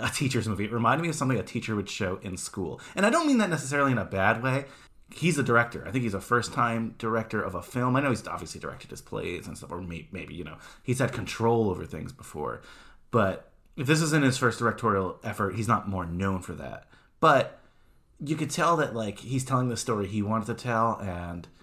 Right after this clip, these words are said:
if, and I think we'll both agree that it's very heavy-handed at times,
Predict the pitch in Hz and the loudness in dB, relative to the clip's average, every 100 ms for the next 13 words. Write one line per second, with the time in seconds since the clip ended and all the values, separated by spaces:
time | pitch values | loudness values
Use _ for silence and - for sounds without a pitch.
0 | _ - 127 - 127 120 110 117 127 110 | _ -6 -6 -4 0 0 0 0 2 4
1 | 120 110 104 110 113 104 101 90 98 120 | 2 2 -2 0 0 0 -2 -4 0 2
2 | 131 131 117 107 101 104 104 107 98 - | 2 0 -2 -4 -2 -2 0 -2 -4 -2
3 | 104 113 127 156 | 0 0 -2 -6